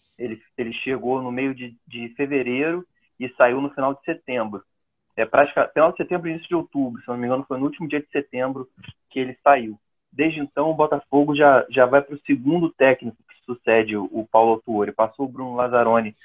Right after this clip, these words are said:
com uma passagem relâmpago e agora tem o Ramon Dias, que ainda não estreou, tá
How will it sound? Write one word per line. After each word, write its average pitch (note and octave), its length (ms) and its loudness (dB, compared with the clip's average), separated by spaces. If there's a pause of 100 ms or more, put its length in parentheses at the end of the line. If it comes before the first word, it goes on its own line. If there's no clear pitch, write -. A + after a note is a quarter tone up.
(320)
com - 120 -10
uma A#2+ 120 4
passagem A#2+ 400 0
relâmpago C#3+ 720 2 (340)
e C3+ 140 4
agora C3 480 6
tem C3+ 240 -2
o C3+ 60 -2
Ramon C3+ 340 -2
Dias, B2 260 -4
que - 120 -8
ainda C3 140 -4
não C3 120 -6
estreou, C3 500 -2
tá C#3 160 -2